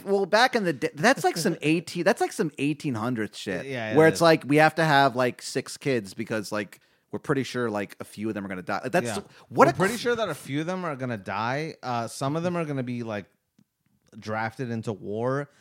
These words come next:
Speaker 2: and one of our daughters, I'm sure, will have hysteria, so we're gonna have to
Speaker 1: Right.
Speaker 2: lobotomize her.
Speaker 1: Dude,
Speaker 2: Yeah.
Speaker 1: what if, li-, I mean, like, honestly,
Speaker 2: <laughs>
Speaker 1: think, like, think about how insane it is that at one point in human history,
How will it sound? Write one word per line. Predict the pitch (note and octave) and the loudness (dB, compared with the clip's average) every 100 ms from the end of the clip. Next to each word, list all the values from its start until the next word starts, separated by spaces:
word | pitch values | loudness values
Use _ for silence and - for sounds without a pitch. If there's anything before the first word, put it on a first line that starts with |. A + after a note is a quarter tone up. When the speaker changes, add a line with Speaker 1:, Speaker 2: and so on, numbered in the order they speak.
| _ | _
Speaker 2:
and | - B2+ G#2+ | -4 -4 -2
one | B2 D#3 | -2 -2
of | D3+ | 2
our | C#3 | 0
daughters, | A2+ A2 A2 G2 F#2 | 2 0 0 -2 -8
I'm | G2 | -10
sure, | - - B2+ A#2 | -10 -2 0 0
will | G#2 | -2
have | A2 G2 | -4 -6
hysteria, | F#2 - G#2+ G#2 A#2+ | -10 -10 -6 -4 -6
so | B2+ G2 | -6 -6
we're | F#2+ | -6
gonna | G2 F#2+ | -4 -6
have | E2+ | -8
to | E2 | -10
Speaker 1:
Right. | E2+ C3+ C#3 D2 | 0 4 4 2
Speaker 2:
lobotomize | C2 D2+ | -8 -12
her. | C#2 - _ | -16 -20 _
Speaker 1:
Dude, | C3+ A#2 G2+ | 0 2 0
Speaker 2:
Yeah. | F2 - | -4 -8
Speaker 1:
what | - G2+ A#2+ C#3+ | -10 2 4 4
if, | G3 - - | 2 -2 -4
li-, | C3 C#3 | 0 4
I | C#3+ | 4
mean, | C#3 C3+ | 4 4
like, | C3 - | 2 6
honestly, | D3 D#3 C#3 A#2+ G#2 | 6 6 4 2 0
Speaker 2:
<laughs> | |
Speaker 1:
think, | D3+ D#3 D#3+ - | 0 0 0 0
like, | C#3 | 0
think | - E3 | 0 0
about | A3 E3+ D3+ | 2 4 4
how | B2 A#2+ | 4 2
insane | A2 - - A2 A2+ | 0 -2 -4 -2 0
it | F#2+ | -2
is | F2 E2+ - - _ _ _ _ | -6 -10 -14 -18 _ _ _ _
that | G2+ G2+ - | 0 0 0
at | G#2 | -2
one | A#2 C3 | 0 0
point | C3 B2 A#2+ | 2 0 0
in | A#2+ G#2 | -2 -4
human | - B2+ G#2+ | -2 -2 0
history, | C#3+ - - G2 F#2+ | -2 -2 -4 -4 -4